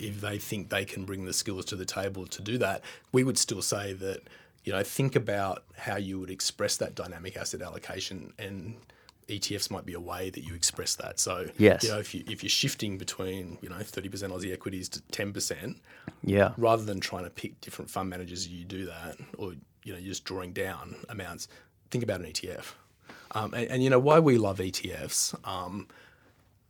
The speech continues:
Speaker 1: or think E T Fs are a good vehicle for, for clients and advisors is, you know, they're cheap compared to an active manager. They're
Speaker 2: Mm-hmm.
Speaker 1: transparent. So
Speaker 2: Mm-hmm.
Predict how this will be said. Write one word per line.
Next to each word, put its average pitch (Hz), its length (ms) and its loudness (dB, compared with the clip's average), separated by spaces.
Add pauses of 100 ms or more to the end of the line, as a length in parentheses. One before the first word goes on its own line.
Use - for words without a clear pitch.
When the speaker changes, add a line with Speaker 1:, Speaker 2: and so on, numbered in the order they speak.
Speaker 1:
or 110 280 -2
think 120 200 0
E 117 100 -2
T 113 160 2
Fs 101 160 0
are 98 80 0
a 95 60 -2
good 104 420 -6 (300)
vehicle 98 420 -6
for, 90 580 -6
for - 180 -10
clients 95 400 -4
and - 100 -8
advisors 98 560 -6
is, 98 400 -6 (420)
you 113 80 0
know, 107 60 -2
they're 113 120 -2
cheap - 500 -2
compared 101 320 -6
to 92 60 -4
an 87 80 -8
active 90 280 -10
manager. 95 520 -4 (200)
They're 95 160 8
Speaker 2:
Mm-hmm. 107 120 10
Speaker 1:
transparent. 104 600 0
So 123 160 4
Speaker 2:
Mm-hmm. 101 240 8